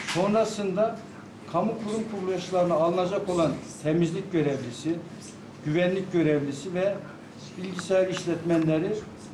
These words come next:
ilgili bakanlık tarafından işkur marifetiyle kura yapılıyor. Yani bunu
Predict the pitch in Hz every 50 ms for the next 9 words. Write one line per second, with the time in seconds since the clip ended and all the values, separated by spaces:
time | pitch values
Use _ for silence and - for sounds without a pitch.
0 | - - - - 190 208 208 - 208 202 190 160 160 175 170 - 196 190 196 208
1 | 208 - - 175 160 147 151 - - - 151 151 151 185 202 214 214 - - -
2 | - - 147 180 - - - 202 190 180 170 160 151 151 135 - 156 147 143 -
3 | 165 165 160 196 226 226 - - - - - - - 220 226 233 220 202 175 -
4 | - 143 139 - - - - - - - - - - - - - - - - -
5 | 175 190 196 202 180 185 208 208 214 214 214